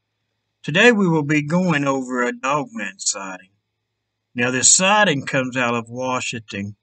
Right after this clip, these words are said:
from multiple dates. The witness states that his first sighting of this creature happened when he was just a young boy.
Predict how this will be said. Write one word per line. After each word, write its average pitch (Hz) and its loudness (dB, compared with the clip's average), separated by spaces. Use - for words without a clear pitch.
from 120 -2
multiple 120 -4
dates. 104 -6
The 143 2
witness 170 2
states 165 2
that 123 -2
his 127 -8
first 180 0
sighting 165 0
of 110 -6
this 113 -6
creature 107 -10
happened 147 -4
when 110 -12
he 117 -10
was 113 -12
just 120 -10
a 113 -6
young 117 -6
boy. 120 -12